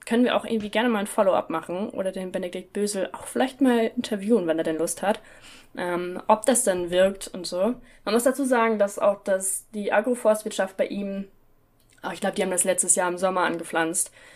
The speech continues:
Ähm, deswegen ist es jetzt noch nicht etabliert. Er macht das jetzt noch nicht seit Jahren und er hat, weiß schon die ganzen Erträge und so.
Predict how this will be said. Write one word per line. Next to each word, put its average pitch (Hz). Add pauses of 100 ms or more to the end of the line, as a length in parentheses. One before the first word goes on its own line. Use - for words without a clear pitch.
(280)
Ähm, 180 (520)
deswegen 185
ist 170
es 180
jetzt 185
noch 185
nicht 185
etabliert. 170
Er -
macht 170
das 180
jetzt 175
noch 175
nicht 185
seit 180
Jahren 175
und 170
er 180
hat, 170
weiß 170
schon 180
die 170
ganzen 175
Erträge 175
und 156
so. 160